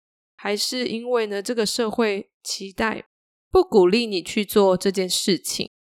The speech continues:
或是当时的资源不足，呃，金钱不够，可能家里的经济负担，呃，会比较重等等。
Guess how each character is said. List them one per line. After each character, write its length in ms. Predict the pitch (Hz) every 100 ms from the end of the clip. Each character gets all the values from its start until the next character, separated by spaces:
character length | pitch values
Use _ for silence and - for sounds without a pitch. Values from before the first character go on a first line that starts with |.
| _
或 160 | 277 269
是 260 | - 269
当 240 | 254 247 269
时 220 | - 185
的 200 | 196 190
资 300 | - - 254
源 260 | 240 180 190
不 200 | 226 208
足， 440 | - 160 165 196 _ _ -
呃， 200 | 196 180
金 240 | - 240
钱 240 | 240 185 170
不 80 |
够， 380 | 180 226 202 185 -
可 140 | -
能 160 | 190 196
家 200 | 208 214
里 120 | 202
的 80 | 180
经 160 | 208 240
济 100 | 269
负 160 | 277
担， 260 | 269 262 254 _ _ _ -
呃， 180 | 185 170
会 180 | 240 214
比 80 |
较 160 | - 208
重 340 | - 277 208 175
等 220 | 185 208
等。 200 | 226 208